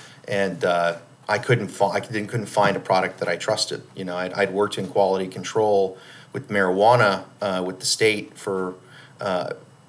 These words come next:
a while and, and knew the ins and outs, as you're,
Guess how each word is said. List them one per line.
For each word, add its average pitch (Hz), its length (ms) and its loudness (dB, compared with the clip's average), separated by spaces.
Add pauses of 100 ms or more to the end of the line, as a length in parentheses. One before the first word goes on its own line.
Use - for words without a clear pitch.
a 104 80 0
while 95 460 2
and, 90 240 -4
and 90 300 -8 (320)
knew 123 160 4
the 113 120 2
ins 110 140 4
and 101 100 4
outs, 104 300 4
as 92 140 -6
you're, 92 100 -8